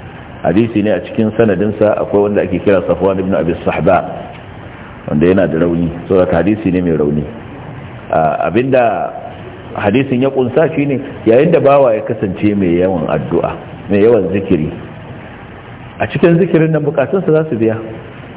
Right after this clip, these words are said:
Allah zai iya bashi ladan ambatansa kuma ya biya masa bukatunsa. Ya biya masa bukatunsa.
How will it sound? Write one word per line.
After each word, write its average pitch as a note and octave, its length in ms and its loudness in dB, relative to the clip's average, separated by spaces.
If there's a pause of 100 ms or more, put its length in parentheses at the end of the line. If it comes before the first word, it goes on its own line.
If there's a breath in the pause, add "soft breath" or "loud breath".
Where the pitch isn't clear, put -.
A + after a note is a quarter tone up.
(1200)
Allah C#3+ 240 6
zai C#3 160 0
iya C#3 100 4
bashi C#3 460 2 (180)
ladan D3+ 720 2
ambatansa D#3 540 2
kuma E3 220 0
ya D3+ 60 2
biya D#3 240 4
masa E3 200 -2
bukatunsa. B2+ 580 0 (2250)
Ya F#2+ 100 4
biya C#3+ 200 6
masa C#3+ 200 2
bukatunsa. G2 640 0